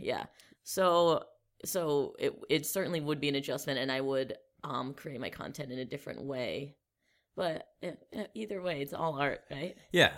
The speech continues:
Speaker 2: I
Speaker 1: Mm-hmm.
Speaker 2: love the perspective that you're telling a story. You want to find the people who want to hear your story,
Speaker 1: Mm-hmm.
Speaker 2: and that the platform is insignificant ultimately.
Speaker 1: Yeah, just find the most effective way to get it out there.
Speaker 2: Yeah. Would you mi-, if Snapchat fell apart, would you miss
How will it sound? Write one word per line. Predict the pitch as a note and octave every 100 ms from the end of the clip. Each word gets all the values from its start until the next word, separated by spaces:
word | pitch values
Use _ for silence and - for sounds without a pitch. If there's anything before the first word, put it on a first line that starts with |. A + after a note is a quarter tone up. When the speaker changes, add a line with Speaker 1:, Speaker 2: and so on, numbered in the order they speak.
| -
Speaker 2:
I | D3+
Speaker 1:
Mm-hmm. | C#3
Speaker 2:
love | C3 C#4+
the |
perspective | D3+ G2+ G2+ F#2 F2
that | F2+ C#2+
you're | F#2
telling | F2 A2 G#2+
a | G#2
story. | - E2+ D#2+ F2 - -
You | F2+
want | F2
to | F2
find | - F2+
the | D#2+
people | E2+ F2
who | F2
want | F2+ F2 F#2+
to | G2+
hear | G2+
your | F#2 G2
story, | - D#2+ E2 F2
Speaker 1:
Mm-hmm. | D#3 D3+ C#3 _ _ _ _ -
Speaker 2:
and | G#2
that | F2 -
the | - E2+ E2 D#2 - _ -
platform | A2 F2 - F2+ F2+
is | F2+ - - _ _ _
insignificant | A2 G2+ F2+ F2+ F#2 F#2+ G2 -
ultimately. | F#2+ A2 F2+ A2 B2+
Speaker 1:
Yeah, | - F#3+ C3+
just | - D#3 -
find | D#3+ D#3+
the |
most | D#3 D3+
effective | D#3+ D#3 D3 D3+
way | D3 C#3+
to | C#3+
get | C#3+ D3
it | C#3
out | C#3 C#3+
there. | - - C#3+
Speaker 2:
Yeah. | G2 F2 - - _ _
Would | C3 C3+
you | C#3+
mi-, | C3 C3+
if | - C3+
Snapchat | - C#3+ C#3+ C#3 - -
fell | - B2+
apart, | A#2 A2+ -
would | G2
you | F#2
miss | F#2 F#2+ G2+ -